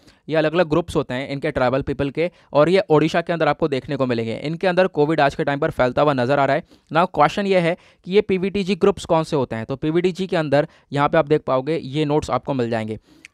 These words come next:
Particularly vulnerable tribal group, ये आपका जीएस पेपर टू के point of view से इंपॉर्टेंट है।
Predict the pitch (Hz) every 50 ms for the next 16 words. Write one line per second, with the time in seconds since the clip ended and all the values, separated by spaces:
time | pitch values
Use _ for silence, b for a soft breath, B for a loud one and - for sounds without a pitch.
0 | B _ - 170 190 180 240 208 226 208 196 180 170 170 185 202 b b b b
1 | 135 139 151 175 202 208 214 208 208 185 208 208 196 - 160 147 151 170 185 170
2 | 165 175 180 170 180 - 147 - - 185 170 156 135 135 143 165 170 - - 170
3 | 156 175 160 - 165 165 170 170 - 151 143 131 143 143 147 147 - 160 139 127
4 | 123 120 123 135 147 151 147 143 156